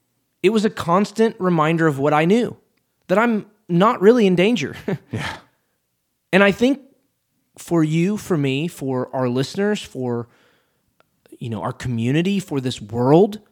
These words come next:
Speaker 1: it is step by step focusing on what we know to be true, which is God is our Redeemer.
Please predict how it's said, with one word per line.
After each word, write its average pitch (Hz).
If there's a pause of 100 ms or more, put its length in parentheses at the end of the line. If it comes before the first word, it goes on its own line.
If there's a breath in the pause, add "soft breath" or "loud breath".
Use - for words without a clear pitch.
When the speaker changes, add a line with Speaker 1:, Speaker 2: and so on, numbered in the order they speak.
(500)
Speaker 1:
it 170
is 175 (560)
step -
by 214
step 123 (880)
focusing 185
on 151
what 135
we 185
know 165
to 165
be 170
true, 135
which 127
is 131
God 127 (1040)
is 139
our 156
Redeemer. 139